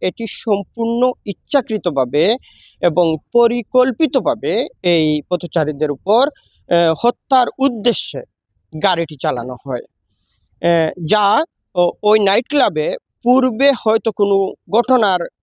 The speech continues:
কারণেই ঘটেছে। তবে পুলিশ এই বিষয়টিকে এখানেই যে তদন্ত থামিয়ে দিয়েছে এমনটি নয়। এ ঘটনার নেপথ্যে কি,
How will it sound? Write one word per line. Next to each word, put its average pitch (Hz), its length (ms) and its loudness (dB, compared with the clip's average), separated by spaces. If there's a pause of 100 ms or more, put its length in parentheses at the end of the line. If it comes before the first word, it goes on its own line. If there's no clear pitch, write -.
(260)
কারণেই 226 520 0 (440)
ঘটেছে। 165 540 -2 (380)
তবে 180 180 2
পুলিশ 247 540 0 (240)
এই 185 180 2
বিষয়টিকে 196 600 -2
এখানেই 294 760 0 (800)
যে 185 400 4 (340)
তদন্ত 220 460 2 (100)
থামিয়ে 240 280 2
দিয়েছে 202 320 0
এমনটি 160 380 0
নয়। 214 240 2 (140)
এ 190 140 0
ঘটনার 190 440 0
নেপথ্যে 180 600 0
কি, 160 380 0